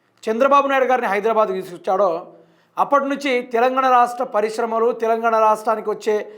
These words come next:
ఐటీ కంపెనీస్లు, తెలంగాణ రాష్ట్రానికి ఏవైతే హక్కు, నీటి, ఆ, జీవనాధారంగా మరలించిన ఆ గోదావరి నీళ్లు కావచ్చు, మొత్తం ఆంధ్రప్రదేశ్కి వెళ్ళిపోయింది.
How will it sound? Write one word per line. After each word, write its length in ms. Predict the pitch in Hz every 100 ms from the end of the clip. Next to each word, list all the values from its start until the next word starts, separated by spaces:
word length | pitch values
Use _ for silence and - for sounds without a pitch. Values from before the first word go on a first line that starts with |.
| -
ఐటీ 280 | 170 202 226
కంపెనీస్లు, 760 | 220 214 196 214 220 196 220 240
తెలంగాణ 380 | 233 214 220 214
రాష్ట్రానికి 720 | 208 208 226 214 196 226 220 - _ _ -
ఏవైతే 640 | 180 262 277 277 277 285
హక్కు, 500 | 202 196 - 269 269
నీటి, 720 | 233 220 240 262 262 262 262 _ -
ఆ, 200 | 208 202
జీవనాధారంగా 800 | 180 185 240 247 240 240 233 226
మరలించిన 440 | 220 226 226 202 220
ఆ 60 |
గోదావరి 460 | 196 185 208 220 214
నీళ్లు 240 | 208 226
కావచ్చు, 220 | 226 233
మొత్తం 280 | 240 240 285
ఆంధ్రప్రదేశ్కి 480 | 254 262 262 262 226
వెళ్ళిపోయింది. 460 | 247 262 247 -